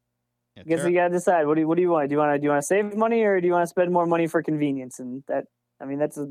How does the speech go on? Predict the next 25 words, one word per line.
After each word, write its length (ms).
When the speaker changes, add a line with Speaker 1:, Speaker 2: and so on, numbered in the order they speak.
Speaker 2:
that's 160
a 40
tale 220
as 80
old 180
as 120
time. 340
Speaker 1:
<laughs> 100
Uh, 420
well, 120
I 100
brought 240
up 160
Nobody, 680
which 180
is 80
the 80
new 320
Bob 280
Odenkirk 560
kinda 180
John 360
Wick 200
series 460
movie. 540